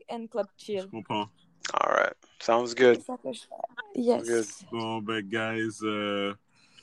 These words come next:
Speaker 2: c'est bon. On se donne des nouvelles. <laughs> Ouais, ouais, ouais, ça va pas, là. Ça va vraiment pas, là.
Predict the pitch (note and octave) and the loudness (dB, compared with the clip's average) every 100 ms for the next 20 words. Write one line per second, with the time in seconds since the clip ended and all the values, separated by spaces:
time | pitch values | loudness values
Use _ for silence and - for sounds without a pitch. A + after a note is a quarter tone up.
0 | - _ _ _ _ _ - - - - | -20 _ _ _ _ _ -20 -20 -10 6
1 | E3 D#3+ F3 F3 F3 F3 E3+ - E3+ D#3 | 8 8 6 4 2 -2 -6 -8 -14 -12
2 | E3+ D3 E3 F3 C#5+ D4+ E5+ G#5 - D#3+ | -12 -8 -6 4 8 8 6 0 0 -2
3 | D#4+ - - - - C#4+ C#3+ C3 C3 - | -2 0 0 0 -2 0 0 0 -4 -4
4 | C#3+ B2+ C3 B2+ A#2 - B2+ - A#3+ A#3+ | -6 -8 -2 -4 -4 -14 -4 -2 -2 -6
5 | - - F#4 | -6 -4 -4